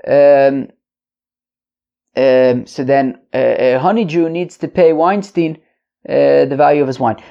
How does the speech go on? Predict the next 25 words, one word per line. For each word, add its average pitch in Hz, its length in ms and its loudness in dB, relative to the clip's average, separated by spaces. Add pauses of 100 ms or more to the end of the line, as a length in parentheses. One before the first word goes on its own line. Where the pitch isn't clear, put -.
But 156 140 2
Amai, 214 340 0 (1120)
why 165 440 2
does 214 340 0
Honeydew 180 720 -2 (200)
need 190 220 -6
to 214 80 -4
pay 208 200 0
Weinstein 180 720 -2 (280)
the 151 100 -4
value 180 260 2
of 175 80 -2
his 156 140 -4
wine? 139 300 -2 (720)
V'neimale, 165 800 0 (200)
let 156 160 -2
Honeydew 196 480 -2
say 190 180 0
to 180 80 0
Weinstein, 180 640 -4 (360)
"Mishate 202 720 0 (260)
ani 214 240 -2
b'cho." 240 500 -2 (120)
Heh, - 320 -4 (600)
huh, 226 240 -4